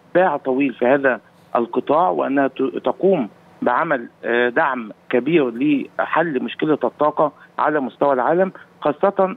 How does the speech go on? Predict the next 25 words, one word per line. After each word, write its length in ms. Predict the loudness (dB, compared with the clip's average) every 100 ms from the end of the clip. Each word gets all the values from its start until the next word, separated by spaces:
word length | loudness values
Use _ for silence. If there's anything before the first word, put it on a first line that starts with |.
| -4
أنه 220 | -2 0
أيضًا 240 | 0 2 0
مصر 240 | 0 -4 _ -20 -20 -20 -4
باعتبارها 520 | -2 -2 0 0 0
مركز 440 | 0 0 0 -4 -4
إقليمي 520 | -6 2 2 2 -2 -8
لتجارة 480 | -2 2 2 2 -2 -6
الطاقة 540 | -6 0 0 2 -2 -4 -12 -20 0
من 160 | 0 2
خلال، 460 | 2 4 2 0 -4
آه، 320 | 0 2 2 -2
وجودها 440 | -2 2 2 2 2
ورئاستها 1000 | 2 0 -2 -2 -2 -2 0 0 2 0
لمنتدى 1040 | 0 -2 -2 -10 -12 0 0 2 2 2
غاز 400 | 2 2 2 2
شرق 360 | -2 -2 -2 -4
البحر 300 | -4 -4 -4
المتوسط، 600 | -4 0 2 2 -2 -6 -12 -20 -8 -4
تستطيع 480 | -2 -2 2 2
من 160 | 2 -2
خلال 400 | -2 0 0 0
توفير 320 | -2 0 0
الغاز 260 | 2 0 0
الطبيعي، 540 | -2 -2 0 -2 -2
وأيضًا 460 | -2 -2 0 0